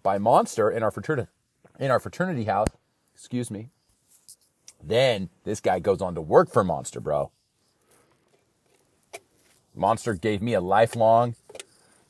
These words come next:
happiness and friendship with energy drinks.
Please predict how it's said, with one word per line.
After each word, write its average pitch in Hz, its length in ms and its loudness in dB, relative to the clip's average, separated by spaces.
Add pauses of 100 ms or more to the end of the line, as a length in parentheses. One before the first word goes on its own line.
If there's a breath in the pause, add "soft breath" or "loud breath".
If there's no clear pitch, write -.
happiness 123 840 0
and 87 180 -8
friendship 113 500 6 (100)
with 101 340 6
energy 95 320 0
drinks. 82 420 -4